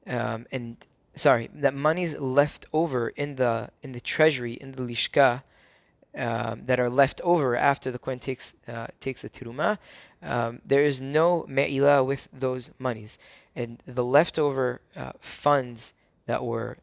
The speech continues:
that were, that were left over as after the, uh, the leftover funds that were left in the lishka after the kohen takes the teruma were, were typically used for the maintenance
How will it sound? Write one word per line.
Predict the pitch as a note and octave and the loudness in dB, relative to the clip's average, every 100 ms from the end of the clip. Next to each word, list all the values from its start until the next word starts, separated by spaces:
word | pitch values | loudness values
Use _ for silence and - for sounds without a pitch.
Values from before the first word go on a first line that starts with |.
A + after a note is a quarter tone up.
| _ | _
that | - - | -8 -8
were, | A#2 A#2 - _ _ _ | -8 -10 -14 _ _ _
that | B2 | -6
were | A#2+ | 0
left | A#2+ C#3 - | 4 4 4
over | D#3+ C3 A#2+ C3 _ | 2 2 -4 -8 _
as | C3+ B2+ B2 A#2 - _ _ _ _ _ | -4 -2 -2 -4 -8 _ _ _ _ _
after | C3+ C#3+ - C3+ | -2 -2 -2 -4
the, | B2 - | -4 -8
uh, | - - - _ _ _ C3+ | -12 -14 -20 _ _ _ -8
the | B2+ | 2
leftover | D3+ E3 E3+ D#3+ D3 | 4 4 4 2 0
funds | - - C#3+ C#3+ C3 | -4 0 2 2 -2
that | B2 | -2
were | A#2+ | -2
left | A#2+ C#3 C3+ | 2 2 0
in | - C#3 | -10 -10
the | C3+ | -6
lishka | A#2+ - B2+ A#2 | -6 -2 0 0
after | - C#3+ C3 | 2 0 -2
the | B2 | -8
kohen | - C3+ | -4 -4
takes | B2+ C3+ - | -4 -8 -8
the | - | -14
teruma | - A#2 C#3 F3+ - - - - | -14 -6 -2 -2 -2 -18 -20 -10
were, | C3 C3 _ _ _ | -6 -6 _ _ _
were | C3+ B2+ B2 _ _ _ | -8 -6 -8 _ _ _
typically | - F3 F3+ F3 D3+ | 0 2 2 0 -2
used | D3+ F3+ E3+ D#3 - | -4 -2 -2 -4 -10
for | - C3+ | -4 -4
the | A#2+ | -2
maintenance | B2+ D3+ D#3 C#3+ C#3 - | -2 -2 -2 -6 -4 -6